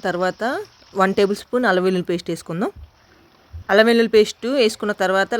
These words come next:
లైట్గా వేయించుకుందాం, పచ్చి స్మెల్ పోయేలాగా. నా ఛానల్ ఫస్ట్ టైమ్ చూసినట్లయితే ప్లీజ్ నా ఛానల్ సబ్స్క్రైబ్ చేసుకొని ప్లీజ్ లైక్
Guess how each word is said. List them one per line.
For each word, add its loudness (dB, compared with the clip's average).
లైట్గా 0
వేయించుకుందాం, -2
పచ్చి -6
స్మెల్ -4
పోయేలాగా. 0
నా 6
ఛానల్ 4
ఫస్ట్ -2
టైమ్ -2
చూసినట్లయితే -4
ప్లీజ్ 0
నా 6
ఛానల్ 2
సబ్స్క్రైబ్ -2
చేసుకొని -4
ప్లీజ్ 2
లైక్ 2